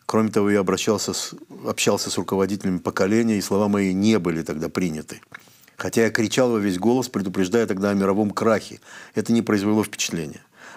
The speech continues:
Однако теперь, после изобретения атомной водородной бомбы, я думаю, что мир поверит мне.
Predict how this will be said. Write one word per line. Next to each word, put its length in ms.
Однако 360
теперь, 420
после 300
изобретения 520
атомной 280
водородной 440
бомбы, 480
я 160
думаю, 300
что 180
мир 260
поверит 640
мне. 160